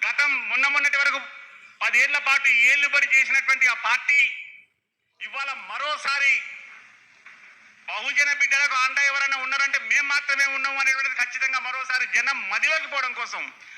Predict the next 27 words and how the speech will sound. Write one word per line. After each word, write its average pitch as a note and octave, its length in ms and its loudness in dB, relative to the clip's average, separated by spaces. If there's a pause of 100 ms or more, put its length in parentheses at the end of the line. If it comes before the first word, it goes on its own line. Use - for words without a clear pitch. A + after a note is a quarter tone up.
(120)
వారు G#3 160 -2
చేసే C4+ 240 0
ఎత్తుగడ D#4+ 360 0
ఆ D4 120 4
రీతిలో B3+ 300 0
ఉంటుంది. A3+ 440 -4 (480)
జనం C4+ 260 0
మదిలోకి C#4 400 2
పోవడం C4+ 280 0
కోసం C#4 280 -4
విశ్వ B3+ 220 -2
ప్రయత్నం C#4 400 0
చేస్తా C4 260 2
ఉంది. - 340 0 (880)
అనేక B3+ 320 2
రూపాల్లో, C#4 480 -2
అనేక C4 340 2
వేదికల C4 380 2
రూపంలో, C4+ 460 -2
అనేక C4 460 2
ఆందోళన C4 600 0
రూపంలో C4 340 -6
వాళ్ళ B3 200 -2
ప్రయత్నాలు B3 420 -2
వాళ్ళు C4 180 -4
సాగుతా D4 320 -2
ఉన్నాయి. C#4 340 0